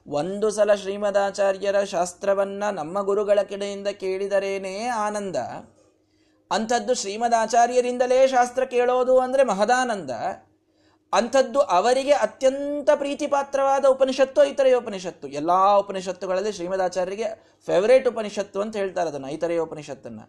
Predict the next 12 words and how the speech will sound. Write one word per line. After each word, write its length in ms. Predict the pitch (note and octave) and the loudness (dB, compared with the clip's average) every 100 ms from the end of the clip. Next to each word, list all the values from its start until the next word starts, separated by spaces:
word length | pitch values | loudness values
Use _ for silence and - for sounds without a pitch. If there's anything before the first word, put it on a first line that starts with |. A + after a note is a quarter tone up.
| _ _ _ _ - | _ _ _ _ 0
ಅಷ್ಟು 440 | - G#3 - - C#4+ | 0 0 -4 -4 -4
ಪ್ರೀತಿಯ 520 | B3+ C4 C#4+ C#4+ C#4+ | -2 -4 -2 4 6
ಉಪನಿಷತ್ತನ್ನ 840 | C4 C4+ C4 A#3+ B3+ - A3 G3 G3+ B3 | 6 4 -2 -2 -4 -4 -8 -4 0 2
ಒಂದಲ್ಲದಂಗೆ 680 | G#3+ B3+ C#4 C#4+ C#4 C#4 C#4 | 2 0 2 2 2 0 0
ಮೂರು 300 | B3+ D4 D#4 | 2 4 4
ಬಾರಿ 280 | D4 C#4 C#4 | 4 4 2
ಕೇಳಬೇಕು 520 | C4 B3+ A#3 A3 G3+ | 0 2 0 -4 -4
ಅಂತಂದ್ರೆ 840 | E3+ D#3 C#3 A#2 A2 E3+ A#3+ - _ _ _ _ - | -4 -6 -14 -14 -8 -6 -6 -8 _ _ _ _ -8
ಅವರ 200 | C3+ D3 | -4 -4
ಪುಣ್ಯದ 480 | D3 D#3 G#3+ C4+ C#4+ | -4 -6 -2 2 2
ಮಿತಿ 260 | C4 B3 C4 | 2 -2 -6
ನೋಡಿ 560 | A#3+ F3+ B2+ D3+ G#3+ | -4 -4 -6 -12 -14